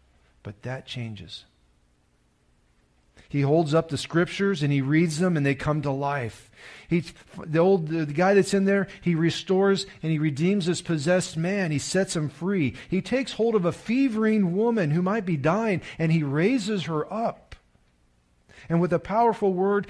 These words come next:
and a loving touch, he heals and brings freedom to an entire community, saying, "Come on, this is what I came to do."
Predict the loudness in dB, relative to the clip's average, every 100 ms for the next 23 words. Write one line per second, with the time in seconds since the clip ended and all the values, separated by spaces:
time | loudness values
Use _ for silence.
0 | -4 2 4 4 2 2 -2 2 0 0
1 | -6 -6 -2 0 2 4 4 4 0 0
2 | 0 -2 -4 -4 -2 -4 -6 0 4 4
3 | 2 0 0 0 2 2 2 2 0 0
4 | 0 0 0 0 4 6 6 4 0 -6
5 | -16 -20 _ _ _ _ _ _ _ _
6 | _ _ -2 0 2 0 0 0 2 2
7 | 0 0 -2 -2 -4 -6 -8 -12